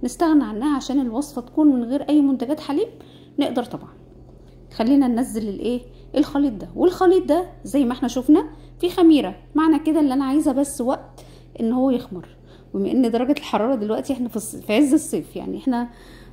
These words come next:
او احنا في اول الصيف على فكرة، بس هو يعني ايه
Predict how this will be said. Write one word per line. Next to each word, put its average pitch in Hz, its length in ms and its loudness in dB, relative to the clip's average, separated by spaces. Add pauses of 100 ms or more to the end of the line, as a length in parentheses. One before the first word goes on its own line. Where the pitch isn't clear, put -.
(180)
او 220 280 0
احنا 330 180 6
في - 100 0
اول 339 200 6
الصيف 320 420 0
على 311 120 -8
فكرة، - 320 -16
بس - 200 -12
هو 269 200 -2
يعني 247 340 -6
ايه 277 260 2